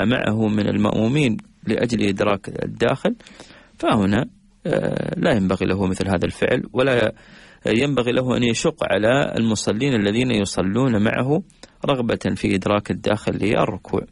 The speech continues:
والداخل إذا فاته الركوع فإنه يقضي، يقضي هذه الركعة كما قال النبي صلى الله عليه وسلم: "فما أدركتم فصلوا وما فاتكم فاقضوا".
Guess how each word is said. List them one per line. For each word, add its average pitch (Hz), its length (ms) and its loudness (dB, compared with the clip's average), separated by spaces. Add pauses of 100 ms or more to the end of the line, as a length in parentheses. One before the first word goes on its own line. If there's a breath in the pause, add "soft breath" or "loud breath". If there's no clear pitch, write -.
(480 loud breath)
والداخل 139 480 0
إذا 117 300 0
فاته 101 400 -2
الركوع - 380 -6 (440 loud breath)
فإنه 160 480 2
يقضي، - 380 -4 (340)
يقضي 117 300 0
هذه 117 300 2
الركعة 113 380 -2
كما 101 260 0
قال 110 180 0
النبي 98 220 -4
صلى - 220 -4
الله 95 320 0
عليه 92 240 0
وسلم: 135 400 -2
"فما 185 260 0
أدركتم 98 400 0
فصلوا 131 480 0 (500 loud breath)
وما 185 260 2
فاتكم - 500 -2
فاقضوا". - 440 -4